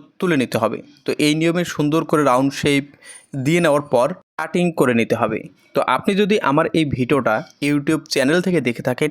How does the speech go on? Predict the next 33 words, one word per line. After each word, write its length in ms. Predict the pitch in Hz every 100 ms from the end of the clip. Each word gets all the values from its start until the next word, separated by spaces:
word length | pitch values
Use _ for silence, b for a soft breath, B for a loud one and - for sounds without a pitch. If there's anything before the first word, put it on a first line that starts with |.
| -
তো 60 | - -
পরবর্তীতে 480 | 170 180 190 196 190 160 127
দেখার 280 | 120 151 151
জন্য 240 | 139 113 180 - B B B _ 123
আপনার 280 | - 165 156 - - - -
চ্যানেলে 320 | 151 160 160 131
ডাউনলোড 340 | 127 139 147 147
করে 120 | 123
রাখতে 200 | 113 - 113
পারেন। 180 | 113 107 -
আর 80 | 123 -
Facebook 340 | 180 180 202 -
পেজ 200 | 147 151 156
থেকে 140 | 185 185 175
দেখে 160 | 175 175
থাকলে 220 | 180 180 -
আপনার 200 | - 139 131
পেজে 300 | 143 143 143 143
শেয়ার 220 | - 131 160
দিয়ে 140 | 180 180
রাখতে 180 | 180 170
পারেন, 160 | 175 196 - B B 127
যাতে 180 | 131 131 143
যে 80 | 151
কোনো 200 | 160 190 185
ফ্রি 220 | - 139 165 -
সময় 280 | 123 113 120 - -
আপনি 180 | 127 170 165 147
এই 60 | 127
ভিডিওটা 360 | 131 143 165 151 117
বের 160 | 127 139
করে 160 | 160 151 147 - - 135
দেখতে 220 | 147